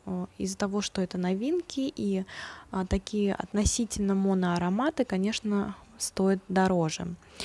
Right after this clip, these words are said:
И давайте посмотрим. А, значит, можно было выбирать пару себе, а, не такой же аромат, а именно, а, на, по выбору. То есть, если вы видите, здесь разные ароматы. Один это Nouveau Genre,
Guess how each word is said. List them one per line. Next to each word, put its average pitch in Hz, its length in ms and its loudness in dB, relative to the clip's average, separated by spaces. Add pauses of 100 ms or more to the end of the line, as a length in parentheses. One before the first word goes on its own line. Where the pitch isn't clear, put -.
(640)
И 320 280 4
давайте 214 480 4
посмотрим. 185 880 2
А, 180 180 0
значит, 190 360 0
можно 233 260 2
было 202 260 2
выбирать 196 800 2
пару 190 300 6
себе, 185 500 0 (240)
а, 175 320 0
не 202 160 4
такой 190 400 2
же 175 140 2
аромат, 233 400 2 (280)
а 214 220 0
именно, 226 640 2
а, 185 500 2 (200)
на, 202 200 2
по 220 200 8
выбору. 175 420 2
То - 160 -4
есть, - 280 -6 (300)
если 208 280 2
вы 196 100 4
видите, 277 440 2
здесь 214 520 -2
разные 202 480 0
ароматы. 185 720 0 (340)
Один 196 440 2
это 196 240 0
Nouveau 196 380 2
Genre, 196 580 0